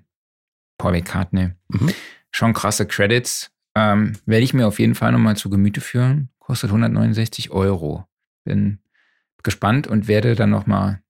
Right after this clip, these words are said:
Speaker 1: explizit, wahrscheinlich im Workflow der Woche, davon berichten.
Speaker 2: Mhm. Ja, dann kamen jetzt die großen Sachen von Isotope raus, also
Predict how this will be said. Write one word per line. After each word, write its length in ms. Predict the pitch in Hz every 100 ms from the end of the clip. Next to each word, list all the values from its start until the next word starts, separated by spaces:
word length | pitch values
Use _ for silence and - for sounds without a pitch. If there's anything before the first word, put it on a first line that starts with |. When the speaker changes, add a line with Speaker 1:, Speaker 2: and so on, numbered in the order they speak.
| _ -
Speaker 1:
explizit, 600 | - - - - 92 - _ -
wahrscheinlich 420 | - 98 113 -
im 120 | 98
Workflow 320 | 101 101 101
der 160 | 95 95
Woche, 220 | 95 - 92
davon 300 | 87 87 98
berichten. 560 | 95 92 92 - 101 - -
Speaker 2:
Mhm. 300 | 110 147 214 _ _ _ _ _ _ _ _ _ _ _ _ _ _ _ _ _ _ -
Ja, 80 | 113
dann 160 | 101 101
kamen 160 | 139
jetzt 200 | 123 -
die 60 | -
großen 440 | - 147 139 123
Sachen 280 | 117 117 120
von 200 | - 107
Isotope 540 | 135 143 156 165 156 -
raus, 300 | 131 139 -
also 420 | 117 107 104 98